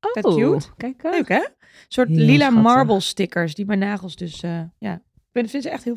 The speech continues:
Speaker 1: fun. Van Maniac is dat. Nou, that's me today. En het zit heel
Speaker 2: Nice.
Speaker 1: lekker. Ik dacht, jersey in de kast, weet je wel. Dan kan ik lekker zitten.
Speaker 2: Heerlijk.
Speaker 1: Doe mijn schoenen wel weer uit.
Speaker 2: Ik vind
Speaker 1: Dat
Speaker 2: jersey, ja, moet ik eigenlijk ook meer gaan toevoegen
Speaker 1: I
Speaker 2: in mijn
Speaker 1: love
Speaker 2: eigen
Speaker 1: jersey.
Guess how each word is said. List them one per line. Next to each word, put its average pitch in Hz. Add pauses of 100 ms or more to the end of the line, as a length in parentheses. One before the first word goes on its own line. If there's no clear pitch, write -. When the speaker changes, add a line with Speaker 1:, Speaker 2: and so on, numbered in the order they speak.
Speaker 1:
fun. 175
Van 220
Maniac 208
is -
dat. - (340)
Nou, -
that's 196
me 247
today. 269 (240)
En -
het 135
zit 135
heel 190
Speaker 2:
Nice. 349 (160)
Speaker 1:
lekker. 180
Ik 233
dacht, 247
jersey 269
in 233
de 226
kast, 190
weet 180
je -
wel. 220
Dan 247
kan 233
ik 208
lekker 202
zitten. 185
Speaker 2:
Heerlijk. 190
Speaker 1:
Doe -
mijn 226
schoenen 233
wel 226
weer 214
uit. - (240)
Speaker 2:
Ik 269
vind 359
Speaker 1:
Dat 220
Speaker 2:
jersey, 349
ja, 339
moet 214
ik 247
eigenlijk 254
ook 233
meer 156
gaan 147
toevoegen 147
Speaker 1:
I 208
Speaker 2:
in 214
mijn 226
Speaker 1:
love 214
Speaker 2:
eigen 175 (120)
Speaker 1:
jersey. 170